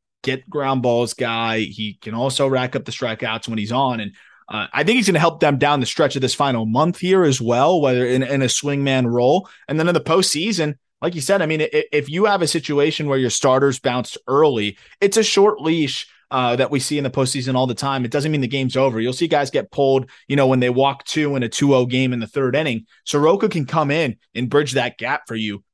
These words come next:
No problem. Uh, and he looks really solid. Uh, this is a huge addition for the Braves. And they've got Ozzie Albies coming as well, who should be back in the next,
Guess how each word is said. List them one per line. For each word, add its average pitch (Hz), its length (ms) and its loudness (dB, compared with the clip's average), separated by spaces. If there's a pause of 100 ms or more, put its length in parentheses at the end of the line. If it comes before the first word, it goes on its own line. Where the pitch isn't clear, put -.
(100)
No 127 280 0
problem. 113 720 -4 (220)
Uh, 123 240 -2
and 113 100 -6
he 143 140 -4
looks 160 260 -2
really 120 300 -2
solid. 113 600 -2 (220)
Uh, 110 160 -4
this 147 220 -2
is 175 100 -4
a 147 60 -2
huge 160 360 -4
addition 107 400 -4
for 95 140 -12
the 92 80 -10
Braves. 95 440 -12 (200)
And 135 140 0
they've 147 120 2
got 175 220 0
Ozzie 131 320 -2
Albies 123 580 -2 (240)
coming 147 280 -2
as 127 120 -4
well, 110 520 0
who 123 100 -2
should 127 220 -4
be 123 100 -2
back 117 320 -4
in 123 60 -4
the 120 80 -2
next, - 400 -6